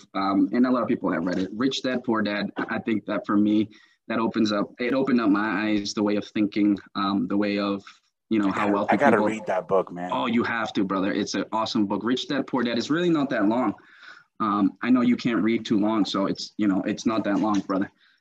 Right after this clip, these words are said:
Speaker 1: Pero
Speaker 2: Okay, so,
Speaker 1: otro
Speaker 2: okay, se me cruzan los ojos. Me mareo.
Speaker 1: <laughs> Another book I wanna give a shout out to is Julio Roque's book. Um, he has a great book that's Price Doesn't Matter. And I think that that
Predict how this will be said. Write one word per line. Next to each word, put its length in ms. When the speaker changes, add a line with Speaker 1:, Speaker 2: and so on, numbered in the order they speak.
Speaker 1:
Pero 300
Speaker 2:
Okay, 120
so, 140
Speaker 1:
otro 320
Speaker 2:
okay, 100
se 120
me 80
cruzan 300
los 160
ojos. 240
Me 60
mareo. 440
Speaker 1:
<laughs> 480
Another 280
book 200
I 60
wanna 240
give 160
a 40
shout 220
out 140
to 180
is 80
Julio 320
Roque's 360
book. 300
Um, 220
he 80
has 180
a 60
great 320
book 200
that's 200
Price 320
Doesn't 320
Matter. 440
And 240
I 120
think 300
that 220
that 260